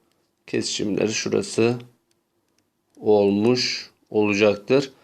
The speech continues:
Ve buradan üçten başlayarak çizdiğimizde grafiğimizi bu şekilde grafiğimiz de ortaya çıkmış oldu.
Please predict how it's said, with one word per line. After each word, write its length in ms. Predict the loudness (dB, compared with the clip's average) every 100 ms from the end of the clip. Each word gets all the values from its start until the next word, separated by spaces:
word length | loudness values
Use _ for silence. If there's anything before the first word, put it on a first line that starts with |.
| _ _ _ -2
Ve 180 | 0 4
buradan 320 | 4 4 2
üçten 500 | -2 -2 2 2 4
başlayarak 640 | 2 2 -2 0 0 -4
çizdiğimizde 760 | -6 -6 -2 2 2 2 2
grafiğimizi 960 | 2 4 4 4 0 0 0 4 4 2 -8 -2
bu 80 |
şekilde 600 | 0 0 0 0 2 2 -2 -16 _ _ _ _
grafiğimiz 480 | -2 -2 0 -4 0
de 60 |
ortaya 340 | 2 2 2 0
çıkmış 540 | -2 -2 2 4 2 4
oldu. 500 | 4 4 4 2